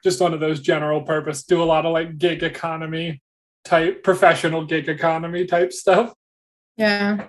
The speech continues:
Speaker 2: Do you like it?
Speaker 1: It's fine. I don't have to work a lot,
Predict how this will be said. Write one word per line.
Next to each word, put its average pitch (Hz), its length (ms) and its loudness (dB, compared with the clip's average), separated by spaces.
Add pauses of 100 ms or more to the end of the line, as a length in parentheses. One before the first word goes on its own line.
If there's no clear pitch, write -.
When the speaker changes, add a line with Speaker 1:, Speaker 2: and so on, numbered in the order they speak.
Speaker 2:
Do 240 80 0
you 247 140 2
like 226 240 2
it? 359 180 -2 (680)
Speaker 1:
It's 240 180 -2
fine. 165 400 0 (340)
I 214 80 4
don't 226 140 4
have 202 140 0
to 160 80 -8
work 165 200 -6
a 165 60 -4
lot, 151 260 -2